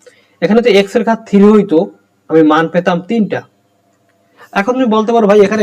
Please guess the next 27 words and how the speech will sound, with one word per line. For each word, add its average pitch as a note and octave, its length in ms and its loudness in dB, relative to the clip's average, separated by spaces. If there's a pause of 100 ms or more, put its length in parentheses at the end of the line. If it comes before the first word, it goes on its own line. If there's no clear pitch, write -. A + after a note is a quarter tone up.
এক্স F#3 220 -2
এর G#3+ 60 -12
মান G#3+ 140 -8
তো F3+ 120 -2
একটা, D#3+ 420 -4 (200)
দুইটা F3+ 240 0
কোথায়?" F3 300 -4 (640)
হ্যাঁ, D#3+ 140 -2
দুইটা E3 280 0
আছে, C3 120 -6
দেখো C#3+ 180 -8
কিভাবে। D3 560 -2 (1120)
আমি D#3 220 -2
লিখছি E3+ 180 0
দেখো, B2+ 220 -6
এক্স E3 200 -6
এর F#3+ 60 0
মান F#3 120 2
দুইটা F3 160 2
আমি F3 100 2
এখানে E3+ 200 -4
লিখছি D3 220 -2
দেখো। B2+ 300 -6
একটা D#3 180 -4
হচ্ছে A3+ 140 -2
মাইনাস F#3 520 0
বি D3 360 -4